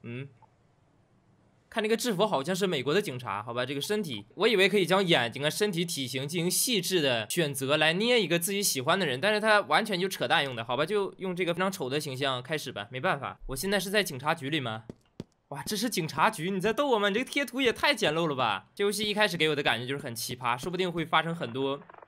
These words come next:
奇怪的事情。呃，我先看一看这是什么库存，这是我的枪吗？好吧，这什么注册？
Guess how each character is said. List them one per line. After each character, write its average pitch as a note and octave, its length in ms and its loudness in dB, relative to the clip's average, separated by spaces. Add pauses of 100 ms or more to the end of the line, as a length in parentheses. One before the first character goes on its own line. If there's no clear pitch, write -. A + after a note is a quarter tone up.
(440)
奇 - 160 -4
怪 E3+ 140 2
的 C#3 60 -2
事 C3 160 -8
情。 G2 200 -12 (120)
呃， C3 260 -4
我 B2+ 80 -4
先 E3+ 180 -4
看 F#3 220 -2
一 - 20 -2
看 D#3 140 -2
这 D#3 140 -6
是 C#3 40 -6
什 C#3+ 120 -6
么 C#3+ 240 -4
库 - 240 -8
存， B2 400 -8 (240)
这 - 40 -8
是 A#3+ 120 -2
我 F#3 120 0
的 D3 80 -4
枪 G3 300 6
吗？ D#3+ 300 4 (100)
好 C3+ 100 -2
吧， C3+ 220 4 (840)
这 F3+ 120 -4
什 C3 120 -4
么 G#2+ 200 -6 (540)
注 C4 200 -4
册？ E3+ 480 -4